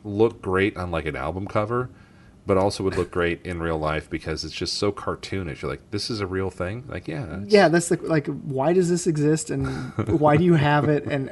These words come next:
Speaker 2: are there more of these? Yeah. And
Speaker 1: So
Speaker 2: I'm, I'm drawn to things that are rare, too. And this has become exceedingly rare,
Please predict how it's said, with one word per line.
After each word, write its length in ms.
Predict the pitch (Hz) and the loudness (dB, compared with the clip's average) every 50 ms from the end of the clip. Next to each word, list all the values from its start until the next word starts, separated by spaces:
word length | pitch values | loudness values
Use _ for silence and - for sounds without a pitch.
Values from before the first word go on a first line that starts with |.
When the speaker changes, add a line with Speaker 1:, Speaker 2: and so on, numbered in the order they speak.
| - - | -2 2
Speaker 2:
are 140 | 156 156 | 4 6
there 140 | 156 160 156 | 6 6 6
more 240 | 139 139 143 147 143 | 6 6 4 4 4
of 100 | 139 - | 2 0
these? 360 | - - - - - - - - - - - - | -4 -10 -10 -8 -10 -10 -10 -14 -16 -14 -10 -8
Yeah. 280 | 135 131 135 - 143 - - - - - - - - | -6 -4 -4 -6 -6 -10 -14 -20 -20 -20 -20 -10 -2
And 100 | - 196 | 4 4
Speaker 1:
So 60 | 226 | 4
Speaker 2:
I'm, 100 | 240 233 - | 4 4 4
I'm 120 | 214 214 208 | 4 6 8
drawn 220 | 190 208 233 247 | 10 10 10 8
to 60 | 233 214 | 6 4
things 220 | 220 226 208 170 | 2 2 2 4
that 100 | 185 170 | 4 6
are 100 | 165 151 | 6 4
rare, 320 | 139 135 127 123 - - | 4 2 0 -2 -4 -6
too. 320 | - - - - - - - - | -6 -6 -6 -6 -6 -8 -6 -2
And 120 | 165 165 | 2 2
this 140 | 180 175 - | 2 4 2
has 100 | 196 165 | 2 2
become 520 | 160 170 - - 165 156 151 151 147 143 - | 2 0 2 2 2 4 4 2 2 0 -2
exceedingly 540 | - 135 - - 151 147 147 151 151 143 143 | -4 -4 -2 0 2 2 4 2 2 2 0
rare, 480 | 135 135 135 131 131 131 131 135 - | 0 0 -2 -2 -2 -2 -2 -4 -6